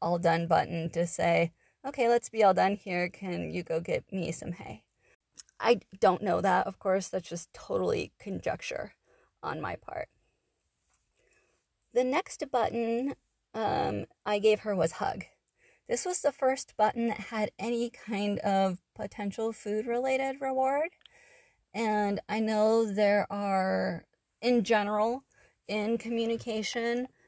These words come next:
there is a philosophy that you're not supposed to provide food rewards for pressing buttons. And here's where I had a little bit of a difference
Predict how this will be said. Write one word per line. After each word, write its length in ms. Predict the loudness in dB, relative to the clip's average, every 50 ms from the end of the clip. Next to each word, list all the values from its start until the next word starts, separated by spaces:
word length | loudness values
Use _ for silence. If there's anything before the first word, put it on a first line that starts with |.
| _ _
there 460 | -6 -2 2 6 6 8 8 6 4 2 0
is 240 | 0 0 0 2 0
a 100 | 0 0
philosophy 640 | 2 2 4 4 4 4 2 -2 -6 -4 -2 -2
that 200 | 0 0 0 0
you're 100 | 0 -2
not 280 | 0 0 0 -2 -4 -4 _
supposed 500 | -8 -6 -4 -2 0 2 2 2 0 -2
to 60 | -10
provide 720 | -12 -8 -6 -4 -2 0 2 4 4 4 4 4 2 0 -2
food 480 | -6 -4 -2 0 2 2 0 0 -2 0
rewards 600 | 0 2 2 4 6 6 6 6 4 2 0 -6
for 160 | -8 -8 -8
pressing 400 | -8 -6 -6 -8 -6 -6 -6 -6
buttons. 680 | -4 -2 -4 -4 -4 -8 -16 -20 -20 -16 -16 -16 -16 -16 _ _ _ -20 -20 -20 _ _ _ _ _ _
And 340 | -6 -4 -2 -2 -2 -2 -4
here's 360 | -6 -2 2 2 2 2 4
where 180 | 4 6 6 6
I 60 | 6
had 300 | 4 2 -2 -2 0 2
a 80 | 2
little 260 | 2 4 6 8 6 6
bit 180 | 6 4 4
of 140 | 4 4 2
a 100 | 0 -4
difference 840 | -4 -4 -8 -8 -8 -6 -6 -4 -4 -4 -4 -6 -8 -10 -12 -14